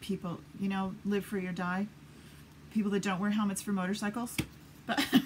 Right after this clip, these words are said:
<laughs> but we wear masks. Yeah. All right, let's not get carried away. All right, so we've got the Gather Together.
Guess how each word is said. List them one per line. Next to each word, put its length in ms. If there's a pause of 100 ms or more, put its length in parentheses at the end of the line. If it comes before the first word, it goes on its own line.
(460)
<laughs> 680
but 140
we 120
wear 200
masks. 720 (960)
Yeah. 120 (920)
All 60
right, 120
let's 220
not 160
get 180
carried 240
away. 200 (400)
All 60
right, 120
so 160
we've 260
got 140
the 80
Gather 340
Together. 580